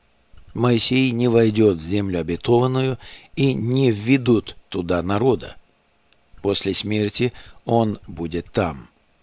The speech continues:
Мы видим его в той земле много столетий спустя, беседующего со Христом на горе Преображения. Это земля ханаанская.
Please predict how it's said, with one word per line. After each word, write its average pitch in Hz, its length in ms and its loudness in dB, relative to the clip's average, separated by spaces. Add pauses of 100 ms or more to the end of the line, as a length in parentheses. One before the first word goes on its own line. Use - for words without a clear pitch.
(240)
Мы 113 180 0
видим 120 320 0
его 95 400 0 (260)
в - 100 -20
той 107 220 2
земле 104 480 -4 (220)
много 120 360 0
столетий 110 460 -2
спустя, - 720 -2 (240)
беседующего 98 880 -2
со 90 220 -2
Христом 107 720 0 (320)
на 87 180 -8
горе 90 380 0
Преображения. 104 880 -2 (920)
Это 160 440 2 (380)
земля 123 440 0
ханаанская. 123 920 -4